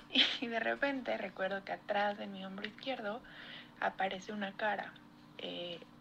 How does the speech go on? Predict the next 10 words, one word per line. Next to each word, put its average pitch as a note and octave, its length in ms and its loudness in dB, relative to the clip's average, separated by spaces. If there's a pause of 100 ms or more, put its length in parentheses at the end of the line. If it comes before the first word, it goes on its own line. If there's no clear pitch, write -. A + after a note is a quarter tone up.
(140)
recuerdo G3 340 4
que F3 340 -4 (120)
esta, F#3+ 600 2
pues, F#3+ 140 -8
nuestra, F#3 300 -2
era G#3 220 4
como A3+ 120 -4
una A3 120 0
figura G3+ 280 -2
humanoide, A3+ 560 -4